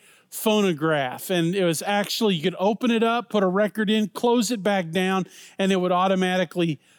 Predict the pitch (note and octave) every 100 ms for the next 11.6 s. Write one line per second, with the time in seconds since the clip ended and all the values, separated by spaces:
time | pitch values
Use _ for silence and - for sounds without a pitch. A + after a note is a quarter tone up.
0 | _ - F#3 F3+ F3 D#3 - E3 - C#4
1 | C4+ - B3 - A#3 A3+ G#3 G#3+ G#3 D#3
2 | F3 F#3+ B3 - - C4 A3+ F#3+ D3 E3
3 | F3 F3 F#3 - _ _ _ F#3 G3 F3+
4 | F3 E3 D3+ E3+ F3+ E3+ D3+ D#3+ G3 G3
5 | F3+ F#3+ E3 D#3+ F#3 G3+ G3 F#3+ F#3+ G3
6 | F3 E3 D#3+ - - A#3 G#3+ G#3 G3+ G3+
7 | G3 G3+ F3+ E3 D#3 D3 E3 F3 E3+ F3+
8 | E3 E3+ - C4 B3+ C#4+ D4+ - - D#3+
9 | F#3+ A3 B3 D4 B3+ C4 - - - A#3
10 | A#3 F#3 E3 D3+ D#3+ D#3 D#3 F3+ A#3 C#4
11 | - A3+ G#3+ G3 D#3+ D3